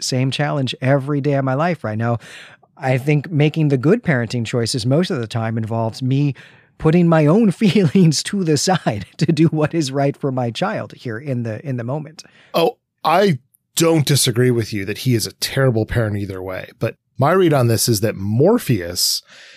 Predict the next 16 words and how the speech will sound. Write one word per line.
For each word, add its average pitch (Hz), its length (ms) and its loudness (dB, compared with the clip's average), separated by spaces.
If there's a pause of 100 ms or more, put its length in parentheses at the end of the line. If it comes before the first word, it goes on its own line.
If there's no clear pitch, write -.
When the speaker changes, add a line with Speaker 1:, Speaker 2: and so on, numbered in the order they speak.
(240)
Speaker 2:
is 107 840 0 (640)
subconsciously 147 1160 0
distraught 123 800 2
and 104 160 -6
frustrated 110 680 -2
about 101 400 -6
what 98 120 -6
has - 220 -6
happened, 123 600 0 (380)
and 101 260 -4 (220)
he 156 580 0
is 120 160 2
manifesting 113 760 0
this - 340 -2
kind 95 240 -8
of - 220 -16